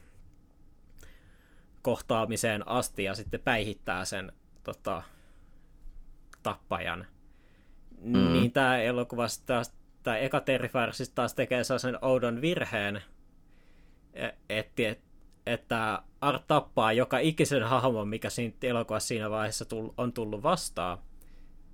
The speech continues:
Speaker 1: Ja se elo-, sit tulee sellainen jännä fiilis, että se, niinku, tota,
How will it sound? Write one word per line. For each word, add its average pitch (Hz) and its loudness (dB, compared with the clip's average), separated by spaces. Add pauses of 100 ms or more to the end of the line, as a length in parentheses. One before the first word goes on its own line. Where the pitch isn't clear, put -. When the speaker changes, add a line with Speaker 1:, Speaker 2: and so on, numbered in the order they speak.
(840)
Speaker 1:
Ja 113 -4
se 127 2
elo-, 147 2 (500)
sit 160 -12
tulee 214 -6
sellainen 240 -2
jännä 226 2
fiilis, 208 2
että - -8
se, 175 0
niinku, 160 0
tota, 160 2